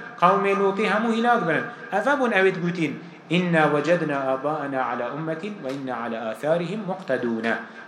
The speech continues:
بر هند رب العالمین فانتقمنا منهم. ما طول، طولت و خرابیه و اذیت و گهندیه پیغمبره.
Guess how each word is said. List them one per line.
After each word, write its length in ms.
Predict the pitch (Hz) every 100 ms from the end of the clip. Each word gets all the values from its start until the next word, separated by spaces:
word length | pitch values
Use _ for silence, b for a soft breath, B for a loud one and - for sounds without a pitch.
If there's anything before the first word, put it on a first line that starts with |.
| B
بر 120 | 131 135
هند 180 | 156
رب 140 | 139 131
العالمین 220 | 127 139
فانتقمنا 840 | 131 135 127 127 - 147 135 123
منهم. 400 | 117 120 107 117 101 - - - - - - - -
ما 360 | 135 165 185 185 - - -
طول، 320 | 170 196 196 190 196 - - -
طولت 340 | 143 156 156 156
و 320 | 185 202 190
خرابیه 640 | - 165 165 160 160 156
و 300 | 135 185 196
اذیت 380 | 190 175 180 175
و 220 | 165 214
گهندیه 420 | 196 190 180 175
پیغمبره. 640 | 170 170 156 151 147 123